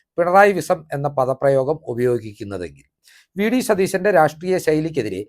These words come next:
പി വി അൻവർ ഉയർത്തിവിട്ട വിമർശനങ്ങളാണ് സതീശനിസം എന്ന പദപ്രയോഗത്തിന്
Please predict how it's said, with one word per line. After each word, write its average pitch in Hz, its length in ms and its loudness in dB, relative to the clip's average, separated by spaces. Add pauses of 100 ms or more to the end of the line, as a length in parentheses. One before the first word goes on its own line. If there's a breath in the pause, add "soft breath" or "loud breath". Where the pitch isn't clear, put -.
(300)
പി 190 200 -4
വി 233 160 -4 (120)
അൻവർ 160 320 0
ഉയർത്തിവിട്ട 160 600 -2
വിമർശനങ്ങളാണ് 123 800 -4 (300)
സതീശനിസം 196 800 0
എന്ന 151 160 -2
പദപ്രയോഗത്തിന് 135 840 0